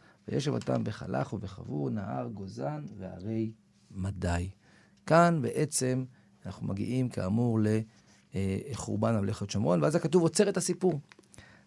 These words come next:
ו-, אה, אומר לנו למה. מסכם לנו בעצם את התקופה,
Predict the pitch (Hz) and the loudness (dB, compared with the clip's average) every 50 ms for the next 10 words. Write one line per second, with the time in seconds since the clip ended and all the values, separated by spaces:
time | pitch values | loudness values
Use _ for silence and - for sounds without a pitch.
0 | _ - 95 98 117 139 147 151 151 147 151 - - - 117 120 117 117 113 113 | _ -4 4 8 10 12 12 12 12 10 8 4 0 -2 0 0 2 2 2 0
1 | 113 113 107 98 120 151 190 196 196 185 170 160 151 143 147 156 147 131 107 98 | 0 0 0 0 2 4 4 4 4 2 2 2 4 4 4 6 4 4 0 -2
2 | 107 - 120 - - 151 - - 208 240 254 240 226 220 214 208 202 175 170 190 | -2 0 2 2 2 2 6 12 12 12 12 12 8 8 8 8 8 8 10 10
3 | 208 160 185 165 156 139 143 - - - 139 127 - - - 170 190 196 190 | 10 8 8 6 6 4 4 0 2 0 2 2 2 8 10 12 12 12 12